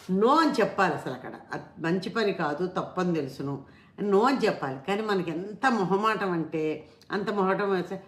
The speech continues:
"ఎస్" అంటాం, చేసిస్తాం. వాళ్ళు వెళ్ళిపోతారు. కానీ తీరిగ్గా కూర్చొని ఆలోచించి, "అయ్యో, అనవసరంగా వాళ్ళకి ఎస్ చెప్పాం కదా, ఎందుకు అంత మొహమాటానికి పోయాను, అనవసరంగా మొహమాటానికి పోయానే" అని "No" అని చెప్పాల్సింది కదా అంటారు.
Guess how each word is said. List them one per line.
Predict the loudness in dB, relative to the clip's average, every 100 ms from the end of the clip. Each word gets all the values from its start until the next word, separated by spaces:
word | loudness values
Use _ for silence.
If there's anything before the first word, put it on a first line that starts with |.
| -18 -2
"ఎస్" | -2 0 0
అంటాం, | 0 -4 -12 -18 _ _ _ _ 4
చేసిస్తాం. | 4 4 -4 -6 -10 -12 -20 _
వాళ్ళు | 2 4
వెళ్ళిపోతారు. | 4 4 0 -2 -4 -8 -14 -20 _ -6
కానీ | -6
తీరిగ్గా | -4 -4 -2 -2 2 4
కూర్చొని | 4 2 2 2
ఆలోచించి, | 2 2 0 -2 -2 -4 -4
"అయ్యో, | 0 2 2 0 -6 -6 -2
అనవసరంగా | 0 0 0 -4 -4 -2
వాళ్ళకి | -2 -2 -4
ఎస్ | -4 -4
చెప్పాం | -6 -4 -4 -4
కదా, | -4 -6 -6 -12 -16 -2
ఎందుకు | 2 4 4
అంత | 2
మొహమాటానికి | 2 2 4 4 4 2 2
పోయాను, | 2 2 4 2 2 -2 -4 -16 -4
అనవసరంగా | 2 4 2 0 -2
మొహమాటానికి | 0 0 0 0 -2 -2 -4
పోయానే" | -4 -2 -2 -2 -2 -2 -4 -18 -20 -6
అని | -2 4
"No" | 6 6
అని | 4
చెప్పాల్సింది | 2 2 0 0 -2 -2
కదా | -4
అంటారు. | -6 -10